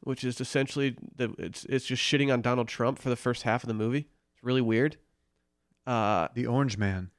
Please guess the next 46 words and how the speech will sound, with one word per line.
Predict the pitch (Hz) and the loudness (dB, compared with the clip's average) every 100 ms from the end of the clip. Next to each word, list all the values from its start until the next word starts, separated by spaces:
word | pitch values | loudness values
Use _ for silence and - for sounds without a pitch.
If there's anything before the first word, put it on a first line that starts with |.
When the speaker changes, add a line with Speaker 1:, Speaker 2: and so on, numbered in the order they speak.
| _ - | _ -6
Speaker 1:
the | - | 2
orange, | 131 123 | 2 2
the | - | 0
orange, | 98 131 - - | 2 2 0 -10
the | 123 | -4
Cheeto | - 160 110 | 2 4 4
Man. | 60 50 147 - | 0 -4 -10 2
Speaker 2:
Yeah. | 139 135 101 | 6 6 6
Speaker 1:
You | 147 | 0
know | 120 | 0
about | 104 - | 0 -2
him. | 110 120 - _ _ _ _ _ _ | -2 -4 -8 _ _ _ _ _ _
And | 131 123 | 2 6
then, | 127 | 8
uh, | 127 117 | 8 6
I | 123 | 6
watched, | 123 143 - - - _ _ _ _ _ _ - | 8 6 6 -4 -14 _ _ _ _ _ _ 4
they, | 170 - - _ - _ - | 4 4 -2 _ -20 _ 2
I | 160 | 4
was | 170 | 6
flying | - 214 233 | 6 6 6
British | 139 180 175 - | 8 8 8 6
Airways, | 147 156 73 78 | 6 6 4 0
so | - | 2
they | 147 | 4
didn't | 202 147 | 4 4
have | 151 156 | 4 6
a | |
bunch | 135 131 | 6 4
of, | 123 | 0
like, | 120 95 - - | 0 0 -6 -4
American | 117 110 143 151 131 | 0 4 4 4 0
options | 104 113 - 165 | 2 0 0 -4
for | - | -4
things | 123 135 135 | -2 -2 -2
to | 104 | -2
watch. | 90 131 196 - _ _ _ - | 0 0 -2 -6 _ _ _ -4
They | 139 | 0
did, | 123 151 | 4 4
but | 170 | 6
I'd | 123 117 | 4 2
seen | - 127 | 0 0
a | 170 | 2
lot | 202 | 0
of | 226 | -2
them. | 240 262 | -2 -4